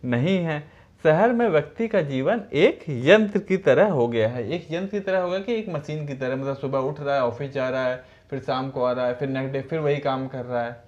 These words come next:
तो एक मशीन की तरह आदमी का जीवन बन गया है। खाने पीने का सामान भी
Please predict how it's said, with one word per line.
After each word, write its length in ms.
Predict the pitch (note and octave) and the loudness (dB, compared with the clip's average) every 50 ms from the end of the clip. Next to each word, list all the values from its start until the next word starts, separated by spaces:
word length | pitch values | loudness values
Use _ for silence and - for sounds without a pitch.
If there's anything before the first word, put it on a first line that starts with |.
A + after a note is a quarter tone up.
| - - | -10 -4
तो 60 | G3 | -2
एक 180 | G3 G3+ B3 A3+ | 0 0 0 0
मशीन 380 | F#3+ F3 - - G#3+ G#3+ G3 | -2 -4 -4 -4 -2 -2 -2
की 80 | F3+ F#3 | -4 -2
तरह 260 | E3 D#3+ D3 D3+ D3 | -2 0 4 4 4
आदमी 240 | D#3 C3 C3+ C#3 C3+ | 4 4 2 -2 0
का 140 | C#3 A#3 C#4 | 2 2 2
जीवन 340 | A#3 E3 C#3 C#3 F3+ C4 G4 - - _ _ - | 2 0 -2 0 0 -2 -2 -6 -14 _ _ 2
बन 220 | C#3+ D3 C#3+ C3 A#2 | 6 6 6 6 6
गया 260 | G#2 G#2 F#2+ F#2+ G2 | 4 4 4 4 2
है। 160 | F#2+ G2 G2+ - - - - - - - _ _ - - _ _ _ _ _ _ _ _ _ _ _ _ _ _ _ _ _ _ _ _ _ _ _ _ _ _ _ _ _ _ _ _ _ _ _ _ _ _ - _ _ _ - - - _ _ _ _ - | 0 -4 -8 -12 -20 -20 -20 -20 -20 -20 _ _ -20 -20 _ _ _ _ _ _ _ _ _ _ _ _ _ _ _ _ _ _ _ _ _ _ _ _ _ _ _ _ _ _ _ _ _ _ _ _ _ _ -20 _ _ _ -20 -20 -20 _ _ _ _ -4
खाने 360 | - D#3+ E3 F3 F#3+ A3 B3 | 2 4 6 6 8 6 6
पीने 340 | B3 B3 G3 F3 E3+ F#3+ G#3 G#3+ | 4 2 0 0 0 2 4 6
का 100 | A#3 A3+ | 6 6
सामान 560 | A3 - F#3 D3 D3 C#3+ D3+ F#3 G#3+ G#3 F#3 | 6 6 4 6 8 8 8 8 8 6 6
भी 280 | D3+ F#3+ B3 E4+ F4 | 4 4 4 4 2